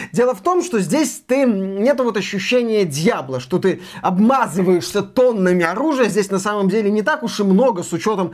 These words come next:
такого масштаба игры, новых каких-то видов брони, оружия. Я не скажу, что я прям овер до хрена нашел всяких там топоров, мечей. Я немного нашел видов брони.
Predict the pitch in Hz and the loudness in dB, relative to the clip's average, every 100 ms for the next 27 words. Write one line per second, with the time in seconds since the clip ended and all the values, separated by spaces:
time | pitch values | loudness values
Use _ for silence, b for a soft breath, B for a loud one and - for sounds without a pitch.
0 | B B - 190 233 233 214 208 208 196 | B B -4 -2 2 2 0 -2 -4 -6
1 | - 233 185 180 180 170 208 185 214 196 | -4 -4 -2 0 0 2 0 2 2 0
2 | 180 - 190 196 190 185 - B B 190 | -2 -4 -4 -4 -2 -4 -4 B B -2
3 | 220 208 160 214 202 202 262 233 196 254 | 2 0 0 -2 -2 0 0 2 2 2
4 | 202 214 196 220 196 220 208 254 240 220 | 2 2 2 0 0 -2 0 -2 -2 -2
5 | 226 226 226 233 214 196 180 - 185 190 | 0 -2 0 0 0 0 0 0 2 2
6 | 190 254 233 170 214 233 190 B B - | 4 2 0 -2 0 0 0 B B -6
7 | 160 185 190 214 208 - 190 208 180 175 | -4 -4 -2 -2 -2 -2 -4 0 0 2
8 | 247 208 190 202 190 - 240 226 202 170 | 2 2 0 0 -2 0 2 2 2 2
9 | 190 233 254 240 226 226 214 226 202 175 | 4 4 2 0 -2 -2 0 0 0 0
10 | 226 226 - | 0 0 -4